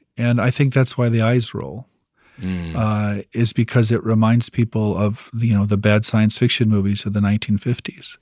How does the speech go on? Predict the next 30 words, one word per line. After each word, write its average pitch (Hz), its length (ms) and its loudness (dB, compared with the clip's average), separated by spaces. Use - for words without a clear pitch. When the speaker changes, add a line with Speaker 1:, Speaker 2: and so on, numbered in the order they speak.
Speaker 2:
Mm-hmm, 95 360 -4
mm-hmm. 87 320 -12
Speaker 1:
Um, 110 300 0
and 139 160 4
I 139 120 6
also 175 240 2
think 151 260 2
that 127 140 0
those 123 460 0
science 143 320 0
fiction 196 300 0
movies 117 420 2
actually 131 400 0
inform 127 500 0
and 113 100 0
shape 131 340 0
how 113 180 -4
people 117 520 -2
experience 165 680 0
the 90 120 -6
encounters. - 720 -10
Speaker 2:
Right, 82 200 -4
Speaker 1:
Um, 110 400 2
Speaker 2:
right. 80 220 -6
Speaker 1:
you 135 80 2
know, 123 80 2
I 123 80 2
think 160 200 0
it's 175 140 0
a, 139 80 0